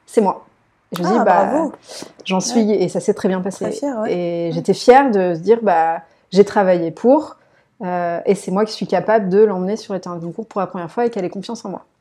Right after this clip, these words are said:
Speaker 1: Et ça a
Speaker 2: Donc,
Speaker 1: été
Speaker 2: euh,
Speaker 1: important.
Speaker 2: gros booster de confiance
Speaker 1: Voilà.
Speaker 2: aussi en soi quand on
Speaker 1: C'est ça.
Speaker 2: réussit ça, ouais.
Speaker 1: C'est
Speaker 2: Ouais.
Speaker 1: ça. Et
Speaker 2: Ouais.
Speaker 1: donc, euh, et depuis, euh, j'ai pas eu un seul refus, euh, en, bah, depuis deux ans, quoi.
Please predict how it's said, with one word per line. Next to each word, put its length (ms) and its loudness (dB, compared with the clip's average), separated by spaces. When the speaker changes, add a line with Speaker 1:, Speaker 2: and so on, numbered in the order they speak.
Speaker 1:
Et 120 -18
ça 80 -14
a 40 0
Speaker 2:
Donc, 180 4
Speaker 1:
été 140 4
Speaker 2:
euh, 140 8
Speaker 1:
important. 280 4
Speaker 2:
gros 80 4
booster 300 2
de 80 0
confiance 380 0
Speaker 1:
Voilà. 160 8
Speaker 2:
aussi 260 2
en 100 4
soi 240 2
quand 160 -2
on 60 2
Speaker 1:
C'est 80 6
ça. 40 0
Speaker 2:
réussit 300 0
ça, 300 -2
ouais. 240 -2
Speaker 1:
C'est 120 -4
Speaker 2:
Ouais. 60 -2
Speaker 1:
ça. 180 -2
Et 60 2
Speaker 2:
Ouais. 60 4
Speaker 1:
donc, 280 4
euh, 340 6
et 100 2
depuis, 460 2
euh, 220 6
j'ai 160 -8
pas 140 -4
eu 180 0
un 100 -6
seul 280 -2
refus, 500 -2
euh, 300 6
en, 320 -4
bah, 180 -2
depuis 240 -6
deux 160 4
ans, 80 0
quoi. 220 -12